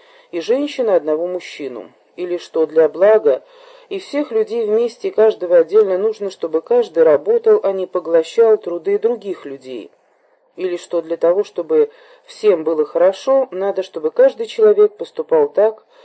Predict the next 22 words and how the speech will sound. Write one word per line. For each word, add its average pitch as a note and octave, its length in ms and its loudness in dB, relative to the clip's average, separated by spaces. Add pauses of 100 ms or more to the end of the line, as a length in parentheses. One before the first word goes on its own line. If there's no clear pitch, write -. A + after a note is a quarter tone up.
(200)
что - 180 -4
если A3+ 340 0
бы G#3+ 120 0
всякий C4 380 -4
поступал F3 560 0
так E3+ 260 0
же, D3+ 140 -10
как E3 280 -2
и E3 40 -4
он, C3+ 340 -2 (160)
то D#3+ 100 -6
счастье D#3 480 -4
всех B3 360 -6
людей G#3 480 -6 (360)
не A#3+ 160 -4
уменьшалось G3+ 720 0
бы, E3+ 240 0
а D3+ 200 2
увеличивалось F3+ 880 -8
и D#3+ 80 -16
тому D3+ 280 -4
подобное. A#2+ 680 -6